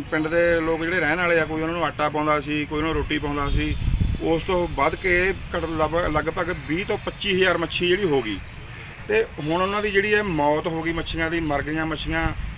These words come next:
ਭਰੋਸੇਯੋਗ ਸੂਤਰਾਂ ਤੋਂ ਪਤਾ ਲੱਗਿਆ ਵੀ ਇਹ ਸੀਵਰੇਜ ਦਾ ਮ-, ਪਾਣੀ ਪੈਣ ਨਾਲ ਮੱਛੀਆਂ ਮਰੀਆਂ ਹੈਗੀਆਂ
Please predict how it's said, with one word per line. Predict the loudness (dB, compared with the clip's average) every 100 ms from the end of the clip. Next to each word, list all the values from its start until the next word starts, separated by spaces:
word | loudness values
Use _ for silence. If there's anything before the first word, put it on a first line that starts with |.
| -12 -12 -10 -6 0
ਭਰੋਸੇਯੋਗ | 0 2 0 0
ਸੂਤਰਾਂ | -2 -2 0
ਤੋਂ | 0
ਪਤਾ | -2 -2
ਲੱਗਿਆ | 0 0
ਵੀ | 0
ਇਹ | 0 0 -2
ਸੀਵਰੇਜ | -2 -2 -2 2 0 2
ਦਾ | 0 0 -2 -4
ਮ-, | -4 -2 -2 -2
ਪਾਣੀ | 0 0
ਪੈਣ | 0 0 0
ਨਾਲ | 0 0
ਮੱਛੀਆਂ | -2 -4 -2 -2
ਮਰੀਆਂ | 0 0 0 0
ਹੈਗੀਆਂ | 0 0 -2